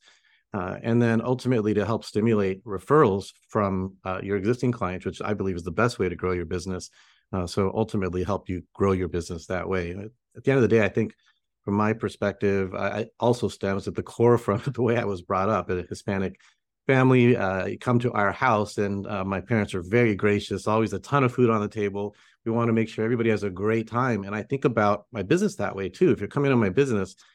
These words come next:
our company, we wanna make sure that people walk away with a great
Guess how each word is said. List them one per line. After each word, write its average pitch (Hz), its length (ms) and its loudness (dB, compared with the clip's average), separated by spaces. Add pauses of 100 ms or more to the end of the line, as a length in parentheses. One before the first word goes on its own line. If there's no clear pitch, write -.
(300)
our 117 160 2
company, 120 420 -2
we 107 180 0
wanna 120 240 2
make 107 160 -2
sure 113 280 -4
that 98 160 -10
people 104 260 -2
walk 101 240 0
away 101 220 0
with 95 180 -6
a 87 40 -10
great 101 420 -4